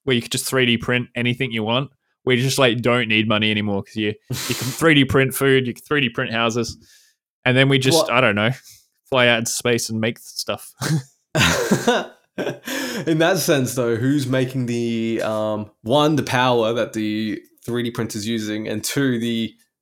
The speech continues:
Speaker 2: materials that the three D printer uses? <laughs>
Speaker 1: Okay, great. Now I have to go back and watch all of the Orville.
Speaker 2: <laughs>
Speaker 1: Thanks.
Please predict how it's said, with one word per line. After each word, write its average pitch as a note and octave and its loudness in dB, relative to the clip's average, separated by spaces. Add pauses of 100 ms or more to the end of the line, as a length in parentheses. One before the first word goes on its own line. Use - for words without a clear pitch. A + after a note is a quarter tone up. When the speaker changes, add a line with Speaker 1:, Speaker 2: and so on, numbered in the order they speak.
(340)
Speaker 2:
materials B2+ 2
that A#2 -2
the A#2+ -2
three B2 -2
D A2+ -2
printer A2+ -4
uses? - -4
<laughs> - -20 (2000)
Speaker 1:
Okay, C3+ 2 (100)
great. B2 2
Now C#3+ 4
I - 6
have D#3+ 2
to - 0
go D#3+ 2
back C3+ 4
and C3 0
watch B2+ 0
all C#3 2
of C3 0
the - -2
Orville. A#2 2
Speaker 2:
<laughs> - -6
Speaker 1:
Thanks. - -2